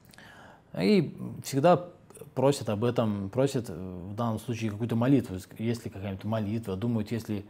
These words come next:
человек возьмёт какую-то молитву, прочитает, то есть, ну, имеется в виду дуа, дуа какой-нибудь прочитает, и здесь его проблемы решатся.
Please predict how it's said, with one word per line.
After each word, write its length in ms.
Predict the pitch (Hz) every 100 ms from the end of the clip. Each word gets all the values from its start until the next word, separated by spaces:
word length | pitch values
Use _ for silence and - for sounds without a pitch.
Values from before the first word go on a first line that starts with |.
| - - - -
человек 420 | - 113 113 110
возьмёт 460 | 98 101 104 110 104
какую-то 340 | - 95 95
молитву, 380 | 107 117 110 87
прочитает, 560 | - 92 - 143 143
то 60 | -
есть, 120 | 90
ну, 180 | 104 95
имеется 300 | 90 98 92
в 20 | 92
виду 140 | 92
дуа, 320 | 92 113 104
дуа 200 | 95 104
какой-нибудь 300 | - 98 90
прочитает, 480 | 107 104 - 151 110
и 40 |
здесь 260 | 104 120 120
его 280 | 104 107 104
проблемы 480 | 104 98 104 110 101
решатся. 480 | 127 120 82 -